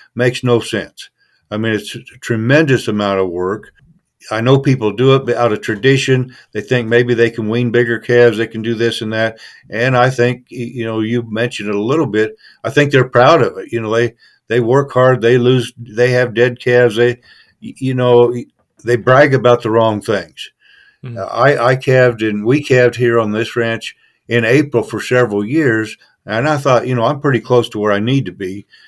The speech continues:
Speaker 1: until I moved my calving in Colorado to May calving. I didn't realize how far out of sync I was, uh, but I was. I mean, I, April calving, when we get a, a snowstorm, it's always horizontal.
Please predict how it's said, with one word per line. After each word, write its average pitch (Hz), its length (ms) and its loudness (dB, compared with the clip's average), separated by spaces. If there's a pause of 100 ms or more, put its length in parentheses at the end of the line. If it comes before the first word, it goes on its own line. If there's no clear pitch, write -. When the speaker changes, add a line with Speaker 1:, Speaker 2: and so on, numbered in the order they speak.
(120)
Speaker 1:
until 135 320 0
I 127 120 4
moved 123 340 2
my 117 240 0
calving 117 440 0
in 117 140 -6
Colorado 117 680 0
to 101 340 -8 (560)
May 131 420 4
calving. 107 560 -2 (140)
I 135 80 -2
didn't 143 180 4
realize 113 460 2
how 107 140 -2
far 104 220 -2
out 104 140 0
of 92 80 -8
sync 120 300 -8
I 95 100 -2
was, 117 540 -6 (520)
uh, 104 140 -8 (180)
but 120 200 2
I 127 100 6
was. 120 380 4
I - 20 -8
mean, 113 220 -6
I, 110 120 -6 (360)
April 135 340 0
calving, 131 560 0 (400)
when 107 180 -6
we 131 140 2
get 156 160 4
a, 113 300 2
a 110 40 -4
snowstorm, 127 680 0
it's 101 120 -6
always 117 300 2
horizontal. 120 800 0